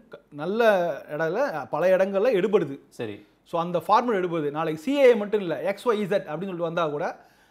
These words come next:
Speaker 1: அதை வந்து இவங்க எதிர்ப்பாங்க, எதிர்ப்புக்கு ஆதரவுகள் வரும்.
Speaker 2: ரஜினி சொல்றது வந்து அரசியல் கட்சிகள்ன்றது தி மு க போன்ற கட்சிகளை சொல்றாரா? அவங்க தான் தூண்டி விடுறாங்கன்றாரா?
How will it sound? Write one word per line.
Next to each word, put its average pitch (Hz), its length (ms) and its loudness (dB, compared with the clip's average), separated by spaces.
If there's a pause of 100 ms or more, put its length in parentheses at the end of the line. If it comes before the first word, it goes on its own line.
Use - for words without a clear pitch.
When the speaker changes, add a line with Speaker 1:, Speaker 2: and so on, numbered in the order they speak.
(140)
Speaker 1:
அதை 214 240 4
வந்து 240 340 -2
இவங்க 185 180 -4
எதிர்ப்பாங்க, 190 540 -2
எதிர்ப்புக்கு 196 500 -2
ஆதரவுகள் 180 540 2
வரும். 143 240 -6 (260)
Speaker 2:
ரஜினி 208 420 0
சொல்றது 226 480 4
வந்து 233 520 4
அரசியல் 226 320 4
கட்சிகள்ன்றது 202 760 -2
தி 233 120 -2
மு 233 100 0
க 214 140 2
போன்ற 185 220 0
கட்சிகளை 180 360 -2
சொல்றாரா? 151 440 2
அவங்க 175 260 2
தான் 196 160 6
தூண்டி 175 240 0
விடுறாங்கன்றாரா? 131 680 -2